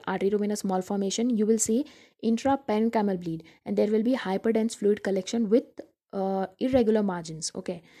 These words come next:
and this arteriovenous malformations are most common cause of the hemorrhage inside the brain in children. Okay, large gastric mass is incidentally discovered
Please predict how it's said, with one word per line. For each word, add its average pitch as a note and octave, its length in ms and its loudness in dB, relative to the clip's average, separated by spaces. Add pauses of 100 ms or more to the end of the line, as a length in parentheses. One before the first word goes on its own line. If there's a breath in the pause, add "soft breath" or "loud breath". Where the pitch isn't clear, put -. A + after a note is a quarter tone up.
(240 loud breath)
and A3 160 0
this B3 220 2
arteriovenous A3+ 480 0
malformations A3 640 -2
are G#3+ 100 -2
most G3+ 220 -4
common G#3+ 260 -4
cause G3+ 220 -4
of G3 140 -4
the G3+ 280 0
hemorrhage F#3 420 -4
inside F#3+ 580 -6
the F#3 260 -4
brain F#3 560 -4 (260)
in F#3 300 -6
children. F#3 400 -2 (240)
Okay, F#3+ 240 -6 (760)
large A3+ 360 -2
gastric A3+ 360 -2
mass G#3+ 300 -2
is - 160 -6
incidentally A3+ 720 2
discovered F#3 640 -4